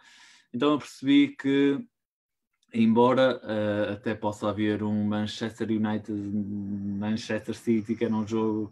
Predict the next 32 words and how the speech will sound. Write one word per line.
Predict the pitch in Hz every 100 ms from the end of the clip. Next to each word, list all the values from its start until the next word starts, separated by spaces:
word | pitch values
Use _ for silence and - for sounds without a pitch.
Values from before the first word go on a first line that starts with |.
| -
mais | 113 107
atrativo | 107 110 110 104 110 107
para | 101 107
trabalhar | 104 104 104 104
e | 104
que | 104
eu |
gostava | 101 107 104
mais | 104 95
de | 95
ver, | 107 107
se | - - 127
à | 113
mesma | 120 143 135
hora | 110 104
tiver | 104 110
um | 113
jogo, | 110 110 107 -
a | 110
dar | 107 104
um | 107
jogo | 107 107
da |
Liga | 107 101
Espanhola, | - 104 107 113 117 _ _ _ _
a | 101
prioridade | 110 104 101 107 101 95
é |
sempre | - 104 95 95 95 -
a |
Liga | 95 95
Espanhola. | 95 101 95 90 -